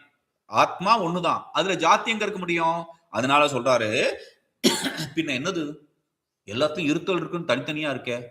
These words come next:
சத்து, சத்து, சத்து, சத்துன்னு?" அப்படின்னா எல்லாத்துலயும் ஊடுருவி இருக்கக்கூடியதா ஒரு தன்மை இருக்கே, அதைத்தான் சொல்றோமே தவிர இது வந்து இருத்தல் ஒரு ஜாதியை குறிக்கிறது இல்ல அப்படின்னு சொல்லிட்டு இங்க அர்த்தத்தை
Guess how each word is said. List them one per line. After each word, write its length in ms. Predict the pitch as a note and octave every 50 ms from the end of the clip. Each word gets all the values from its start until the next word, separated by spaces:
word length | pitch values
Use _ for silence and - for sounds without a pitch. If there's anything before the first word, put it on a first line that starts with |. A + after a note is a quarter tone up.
| _ _
சத்து, 320 | - - C3 C3 - D3+
சத்து, 260 | C3+ C#3 B2+ C3 D3 B2
சத்து, 240 | - A#2 - -
சத்துன்னு?" 360 | B2 A#2 A2+ - B2 A2+ A2 A2+ - - - A2
அப்படின்னா 560 | A2 A2+ A2+ A2+ G#2+ F#2 F#2 F#2 A2 C3 E3 - - - - _ _ -
எல்லாத்துலயும் 680 | - A2 C3 D#3 F3 F#3+ F#3+ F#3 F#3 G3 G#3 G#3 D#3+ C#3
ஊடுருவி 400 | D#3+ G3+ A3+ A#3+ A#3 A3+ G#3 G3+
இருக்கக்கூடியதா 680 | - - F#3 F3 - - E3+ D#3+ D#3 D3+ D#3+ E3+ E3+ D#3
ஒரு 160 | C#3 - -
தன்மை 320 | - A#2 C3 D3 D3 A#2+
இருக்கே, 220 | G#2 G2+ - - D3
அதைத்தான் 560 | B2+ G2+ G2 G#2+ C#3+ E3 D#3+ - G#3+ A3+ A3
சொல்றோமே 440 | F#3+ F3+ E3 D#3+ D#3+ D3 C#3+ C3 -
தவிர 680 | - G#2+ G#2 F#2 F2+ F2+ F#2 G2 A2+ C#3+ F#3+ A3+ - - - - - _ -
இது 180 | A2 B2+ C#3
வந்து 540 | D3 C#3+ D3 D#3 G#3 B3 D4 - - - - -
இருத்தல் 640 | A2+ B2+ E3 G#3 G#3 - - G#3+ G3+ G3 F#3 F3
ஒரு 100 | D3+ B2
ஜாதியை 460 | A2 - - C3+ E3+ F#3 G3 G#3+ G3 D#3+
குறிக்கிறது 440 | D3+ C3 B2+ - B2+ A2+ G#2 G#2
இல்ல 280 | G2+ G2+ G2+ A#2+ C3+ B2
அப்படின்னு 160 | G2 A2+ A#2
சொல்லிட்டு 300 | A2+ A2+ G#2+ G#2+ - B2
இங்க 160 | A2+ A2 A2
அர்த்தத்தை 360 | G#2+ G#2 - - - - F3